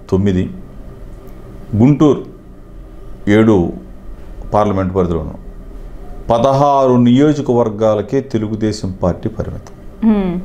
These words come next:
Speaker 2: ఆ పదహారు నియోజకవర్గాలు అంటే ఇప్పుడు మీరు ఏదైతే లాజిక్ చెప్పారో ఉత్తరాంధ్ర, రాయలసీమలో గెలవదని చెప్పి, అదే లాజిక్ మీకెందుకు applicable కాదు? అంటే
Speaker 1: ఏ-
Speaker 2: కృష్ణా జిల్లా ప్రజలు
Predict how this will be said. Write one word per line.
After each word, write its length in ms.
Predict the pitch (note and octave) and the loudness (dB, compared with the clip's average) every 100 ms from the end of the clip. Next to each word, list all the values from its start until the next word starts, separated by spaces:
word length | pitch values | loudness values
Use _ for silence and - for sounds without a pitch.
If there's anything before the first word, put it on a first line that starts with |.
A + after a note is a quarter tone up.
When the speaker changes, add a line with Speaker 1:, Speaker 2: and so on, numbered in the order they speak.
| - - - - - | -10 -14 -12 -2 2
Speaker 2:
ఆ 120 | A3+ | 2
పదహారు 500 | B3 A#3 A3 C4 C4 | 2 0 2 2 2
నియోజకవర్గాలు 720 | C4 B3+ B3 B3+ A#3+ A#3 G3+ | 2 2 0 0 0 2 2
అంటే 180 | G3 A#3 | 2 -2
ఇప్పుడు 240 | A3 A#3 | 0 2
మీరు 260 | A3 A#3 A#3 | 4 4 4
ఏదైతే 340 | G#3 A3+ A#3 | 4 4 4
లాజిక్ 480 | A#3+ G3+ G#3 A#3 - | 4 4 4 0 -2
చెప్పారో 340 | G3+ G3+ F#3 | 0 2 2
ఉత్తరాంధ్ర, 680 | B3 G#3+ A#3 A3 G#3 G#3+ A#3+ | 2 -2 2 2 2 4 2
రాయలసీమలో 760 | G#3 F#3+ G3+ G3+ G#3+ G3 G3 G3+ | 4 2 0 -4 -4 -2 -2 -2
గెలవదని 500 | F#3+ F#3 F#3+ F#3+ F#3 | 0 2 2 2 -2
చెప్పి, 400 | - - A#3 C#4+ | -4 -4 0 2
అదే 260 | G3+ C4 | 4 4
లాజిక్ 400 | C#4+ C4 C4+ C4 | 4 2 0 -2
మీకెందుకు 440 | A#3 C4 C#4+ C#4 B3+ | -2 0 2 2 2
applicable 480 | B3 A#3 A#3 A3+ | 0 0 0 0
కాదు? 360 | A3 G#3+ G3+ G3 | 2 2 2 2
అంటే 260 | F3+ F#3+ A3 | 0 0 2
Speaker 1:
ఏ- 80 | G#3 | 2
Speaker 2:
కృష్ణా 580 | - - A3 A3 B3+ B3+ | 0 -8 -6 -2 0 2
జిల్లా 260 | A#3+ A#3+ | 2 2
ప్రజలు 560 | A#3+ A#3 G#3+ G#3+ G#3 | 2 -2 0 0 0